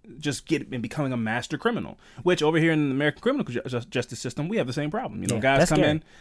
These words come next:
Speaker 1: guys come in as a car th-, thief, and then they come out as a bank robber. And
Speaker 2: Yeah.
Speaker 1: they're like, "Oh, I'm,
Speaker 2: More
Speaker 1: I'm,
Speaker 2: educated.
Speaker 1: I'm a felon. I can't get a regular job anymore anyway, but I learned a new thing. I'm in a gang now. The gang's gonna have me s-, sell heroin for them."
Speaker 2: Five years to master a craft?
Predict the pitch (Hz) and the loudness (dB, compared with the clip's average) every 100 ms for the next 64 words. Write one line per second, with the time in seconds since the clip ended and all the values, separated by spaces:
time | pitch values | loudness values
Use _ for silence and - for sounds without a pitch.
0 | - 131 143 - 156 143 143 143 147 - | -4 4 4 4 0 0 0 -2 -4 -10
1 | _ - 127 113 107 247 302 - - 135 | _ -2 -2 -2 2 4 4 2 -8 -14
2 | 123 - - 131 165 - - 147 147 147 | -12 -12 -2 0 0 -4 -4 0 0 0
3 | 147 165 175 180 180 269 117 85 - - | 0 0 0 0 0 0 -2 -6 -10 -14
4 | - 135 131 131 - 175 117 139 - 127 | -6 -2 0 -2 -2 -2 -2 -4 -4 2
5 | 147 180 123 113 147 - 185 202 202 214 | 6 6 4 2 2 8 8 10 8 6
6 | 208 127 127 117 127 - 151 151 151 151 | 2 2 2 0 -6 -6 -2 0 2 4
7 | 147 143 139 156 160 156 160 151 233 285 | 4 4 4 6 6 6 6 6 8 10
8 | 139 117 139 - - - - 180 180 190 | 8 6 2 -2 -14 0 8 8 10 8
9 | 202 220 202 208 214 302 - 208 262 226 | 10 8 8 8 8 6 4 6 8 10
10 | 330 339 117 92 87 156 151 160 269 302 | 10 10 6 2 -6 -2 2 6 8 6
11 | 170 139 156 160 170 185 - - - - | 4 6 4 4 2 0 -6 -12 -14 -2
12 | - 196 269 339 127 117 98 80 - - | 4 6 8 6 4 0 -4 -8 -12 2
13 | 160 185 165 185 196 - 143 120 101 - | 6 8 12 12 12 10 8 8 6 6
14 | 139 190 - 175 147 180 202 240 - | 10 10 10 8 10 10 10 8 2